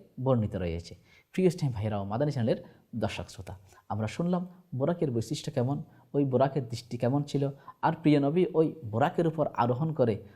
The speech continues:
হাশরের ময়দানে উপস্থিত হবেন। আর প্রিয় নবী যেই উটের উপর আরোহণ করেছিলেন, ওই উটের উপর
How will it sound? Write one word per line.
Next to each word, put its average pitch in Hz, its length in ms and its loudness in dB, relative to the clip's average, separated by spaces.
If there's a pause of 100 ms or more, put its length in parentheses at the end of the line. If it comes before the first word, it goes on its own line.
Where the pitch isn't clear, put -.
হাশরের 117 320 -2
ময়দানে 123 280 2
উপস্থিত 135 320 -6
হবেন। 135 280 2 (280)
আর 123 100 0 (120)
প্রিয় 151 160 6
নবী 202 240 4
যেই 175 340 4
উটের 190 240 4
উপর 190 260 2 (100)
আরোহণ 135 280 0
করেছিলেন, 123 460 2 (320)
ওই 208 320 6 (240)
উটের 123 280 0 (160)
উপর 117 360 2